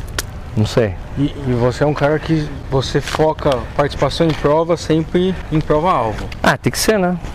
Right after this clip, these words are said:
Speaker 1: Prova-, é, essas, essa, esses tempos aí que eu falei que eu gostaria de tentar fazer, tanto nos dez e na meia, eu vou tentar fazer durante a preparação pra maratona,
Speaker 2: Uhum.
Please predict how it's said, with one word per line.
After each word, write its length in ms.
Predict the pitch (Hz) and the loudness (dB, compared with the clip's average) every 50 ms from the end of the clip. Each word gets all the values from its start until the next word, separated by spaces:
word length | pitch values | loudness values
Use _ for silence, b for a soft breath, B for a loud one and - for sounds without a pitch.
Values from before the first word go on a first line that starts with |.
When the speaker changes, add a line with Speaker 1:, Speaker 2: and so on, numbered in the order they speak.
| - - - | -8 -2 0
Speaker 1:
Prova-, 220 | - 147 160 175 | 2 2 2 2
é, 240 | 175 80 151 147 - | 2 2 2 2 2
essas, 340 | - 170 170 - - 180 - - - 151 - 139 | 2 2 2 2 2 -2 0 0 -2 -2 2 4
essa, 300 | - 165 190 - - - | 2 2 2 2 0 2
esses 380 | - 165 165 - 147 131 - | 2 2 2 2 0 0 0
tempos 420 | - - 160 170 180 - 127 107 98 | 2 2 2 2 2 0 0 2 2
aí 240 | 95 101 135 165 156 | 4 4 4 2 2
que 100 | - - | 2 2
eu 60 | 98 | 2
falei 240 | - 101 101 101 104 | 4 4 2 2 4
que 80 | - | 4
eu 60 | 113 92 | 2 2
gostaria 320 | 95 92 - 127 101 98 | 2 2 2 2 2 2
de 100 | 98 104 - | 2 2 2
tentar 300 | - 92 87 - - 107 | 2 0 2 2 0 0
fazer, 380 | - - 95 92 101 117 151 147 B B B B | 2 2 0 2 4 2 2 2 B B B B
tanto 240 | B 120 123 - - | B 2 2 4 2
nos 160 | 123 113 110 | 2 2 4
dez 300 | 110 110 113 123 131 117 | 4 4 4 4 2 2
e 60 | 127 117 | 2 2
na 100 | 117 107 | 4 4
meia, 240 | 110 117 135 151 - - | 4 4 4 2 2 2
eu 80 | 160 123 | 2 2
vou 100 | 151 156 | 4 2
tentar 220 | - 160 - - | 2 2 2 2
fazer 320 | - - 160 135 139 147 | 2 2 2 2 2 2
durante 400 | 196 226 202 165 139 147 170 - | 2 2 2 2 4 2 2 2
a 40 | 220 | 2
preparação 460 | - 196 - - - - 185 - 170 | 2 2 2 2 2 2 2 2 2
pra 120 | 165 185 175 | 2 2 2
maratona, 480 | 180 185 196 185 - - 120 120 107 98 | 2 4 2 2 2 4 2 4 4 2
Speaker 2:
Uhum. 160 | 98 110 107 | 0 -2 -2